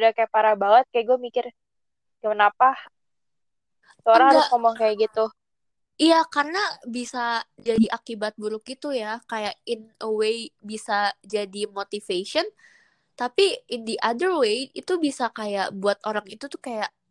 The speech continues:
Speaker 2: dia tuh nggak tahu kalau ternyata you're fat, you're fat, you're fat. Terus lama-lama dia jadi kayak depresi, and then kayak diet mati-matian, and then malah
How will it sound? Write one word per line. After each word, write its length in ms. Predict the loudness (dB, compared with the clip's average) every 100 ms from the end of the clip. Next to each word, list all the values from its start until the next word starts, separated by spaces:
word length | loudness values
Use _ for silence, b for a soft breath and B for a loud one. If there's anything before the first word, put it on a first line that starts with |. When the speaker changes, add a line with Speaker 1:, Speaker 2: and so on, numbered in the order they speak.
| _
Speaker 2:
dia 240 | 0 0
tuh 160 | 2 2
nggak 160 | 2 2
tahu 160 | -2
kalau 320 | -2 -6 -6 -8
ternyata 320 | -10 -10 -10 -10 _ _ _ _ _ -10
you're 160 | -8
fat, 240 | -8 -10 -10 -10
you're 160 | -14
fat, 240 | -12 -16 -8
you're 160 | -8
fat. 220 | -2 -2 0
Terus 160 | 0
lama-lama 340 | 2 2 0 2
dia 160 | 0 2
jadi 160 | -2
kayak 220 | -2 -2 0
depresi, 480 | -2 -2 -6 -4 -6
and 160 | -4
then 80 | -6
kayak 320 | -4 -2 -2 -4 _ -4
diet 240 | -2 -2 -2
mati-matian, 720 | -6 -6 -6 -6 -6 -6 -6 -8
and 160 | -8
then 160 | -8 -6
malah 320 | -4 -2 -4